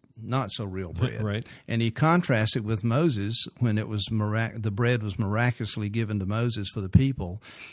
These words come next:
Speaker 1: And then he comes back and talks to the disciples about that he is the real bread. He is the bread. And that image of bread is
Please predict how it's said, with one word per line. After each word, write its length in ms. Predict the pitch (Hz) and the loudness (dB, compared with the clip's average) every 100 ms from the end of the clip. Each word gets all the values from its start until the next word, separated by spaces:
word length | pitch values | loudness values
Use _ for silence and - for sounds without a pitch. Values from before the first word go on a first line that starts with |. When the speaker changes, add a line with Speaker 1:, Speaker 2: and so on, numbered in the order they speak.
| - | -4
Speaker 1:
And 100 | 113 | 2
then 80 | 170 | 4
he 80 | 214 | 2
comes 280 | 214 156 127 | 2 0 2
back 240 | 131 127 | 2 2
and 100 | 117 | -2
talks 280 | - 117 113 | -2 -4 -4
to 80 | 117 | -4
the 80 | 104 | -6
disciples 480 | 101 - 143 127 107 | -6 -4 0 0 -2
about 360 | 101 104 - | -2 -4 -4
that 140 | 113 101 | -4 -4
he 280 | - 180 151 | 0 2 4
is 160 | 113 - | 2 -4
the 80 | 85 - | -10 -6
real 340 | 107 131 101 | 0 0 0
bread. 480 | 82 80 64 58 - - | -6 -10 -10 -12 -14 -6
He 160 | 131 139 | 0 2
is 120 | 123 | 0
the 100 | 104 | -4
bread. 280 | 95 98 90 - - - | -8 -8 -8 -14 -10 0
And 120 | 151 | 2
that 180 | 180 156 | 2 2
image 340 | 160 170 117 | 4 4 2
of 140 | 104 95 | 0 2
bread 320 | 127 120 | 2 2
is 100 | 98 | 0